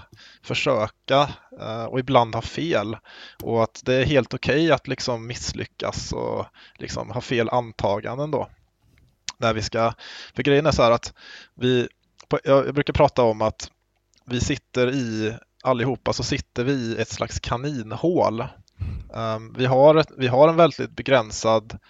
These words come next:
bild över hur världen fungerar, alltså rent kognitivt, vi människor, hur vi tänker.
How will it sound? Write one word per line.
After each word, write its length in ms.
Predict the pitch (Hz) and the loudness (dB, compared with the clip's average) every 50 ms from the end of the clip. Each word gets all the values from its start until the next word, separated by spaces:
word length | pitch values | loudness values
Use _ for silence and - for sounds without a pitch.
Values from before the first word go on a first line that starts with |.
| _ _ _ | _ _ _
bild 420 | - - 131 135 156 180 170 160 175 | -6 -4 -2 -2 -2 -2 -2 0 2
över 480 | 156 143 131 113 110 110 113 113 117 | 4 6 6 6 6 6 4 2 2
hur 280 | 113 131 127 117 113 107 | 0 -2 -4 -4 -4 -2
världen 520 | 110 127 127 113 104 104 107 113 113 110 | 2 4 4 4 4 2 0 -4 -6 -8
fungerar, 880 | - - 127 120 123 131 117 107 104 110 139 165 165 143 - - - - - | -8 -10 -10 -8 -6 -6 -6 -4 -2 2 4 4 4 4 2 -8 -16 -12 -6
alltså 260 | - 123 104 113 127 | -6 -4 -4 -2 -2
rent 260 | 127 120 101 - - | -2 -2 -4 -4 -8
kognitivt, 680 | - - 127 113 113 117 123 - - 135 113 - - - | -8 -8 -8 -6 -6 -6 -6 -2 -2 -2 -2 -4 -6 -12
vi 160 | 127 120 113 113 | -10 -8 -6 -4
människor, 460 | 123 120 117 107 104 - 131 139 131 | -4 -4 -4 -4 -6 -4 -2 -2 0
hur 100 | 127 123 | -2 -2
vi 100 | 113 107 | -2 -2
tänker. 580 | - - 117 107 107 _ - 117 127 147 156 | -2 -2 -4 -4 -8 _ 0 2 2 2 0